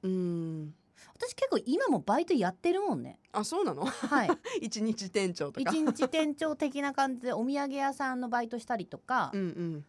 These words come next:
Speaker 2: だってほら、この間ちょっとラジオでも言っちゃったんだけど、
Speaker 1: はい。
Speaker 2: 今、あの、北九州で開催されてるストリートファイター展
Speaker 1: うん、うん、うん。
Speaker 2: とかは、ほら、あの、コロナ禍で、私お仕事が全部なくなった時に気遣っていただきまして、
Speaker 1: <laughs> あ、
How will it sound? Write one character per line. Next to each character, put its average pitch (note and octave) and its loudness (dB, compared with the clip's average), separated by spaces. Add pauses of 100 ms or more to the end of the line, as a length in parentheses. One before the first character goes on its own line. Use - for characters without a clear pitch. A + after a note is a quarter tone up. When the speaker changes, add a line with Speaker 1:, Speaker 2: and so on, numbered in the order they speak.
Speaker 2:
だ F4 0
っ - -12
て D4+ 4
ほ C4 2
ら、 F#3 2
こ D#4 -4
の D#4 -2
間 D#4 0
ち - -10
ょ - -
っ - -20
と - -4
ラ C#4 2
ジ B3+ -4
オ A#3 0
で G3+ -4
も F3 -4
言 E3 -6
っ - -20
ち - -6
ゃ - 2
っ B3+ -4
た C4 -4
ん A3+ -4
だ F#3 -6
け F3+ -12
ど、 D#3 -4
Speaker 1:
は F3+ -2
い。 D#3 -10
Speaker 2:
今、 D4 2
あ F#3 0
の、 D3+ -4
北 C#4 -2
九 C#4+ -2
州 G3 -6
で E3+ -6
開 F#3+ -8
催 F3+ -6
さ F#3 -10
れ E3+ -6
て F3+ -10
る F3 -4
ス - -16
ト A#3 0
リ G#3+ 0
ー - -4
ト G#3+ -6
フ G3 -8
ァ G3 -4
イ F#3 -14
タ F#3 -4
ー - -4
展 F#3 -10
Speaker 1:
う - -4
ん、 E4+ 2 (260)
う - -2
ん、 F#3+ -8 (100)
う A#3+ -6
ん。 C4+ -2
Speaker 2:
と E4+ 4
か B3 4
は、 B3 4
ほ G#3+ -2
ら、 E3+ 0
あ F3+ -2
の、 F3 -4
コ A#3+ -2
ロ A#3 0
ナ A3+ -2
禍 E3+ -6
で、 D#3 -8 (480)
私 G3+ -4
お G3+ -4
仕 A#3 -8
事 G#3+ -4
が F3 0
全 G#3 -2
部 F#3 -6
な F3 -4
く A3+ -4
な A3+ 0
っ G#3+ -8
た G#3 -10
時 F#3 -4
に E3 -4
気 A3 -4
遣 B3+ 0
っ B3 0
て G3+ 0
い F#3 -4
た G3+ 2
だ F#3+ 0
き G#3 -2
ま F#3+ -6
し - -14
て、 D3+ -8 (180)
Speaker 1:
<laughs> - -18
あ、 C4 2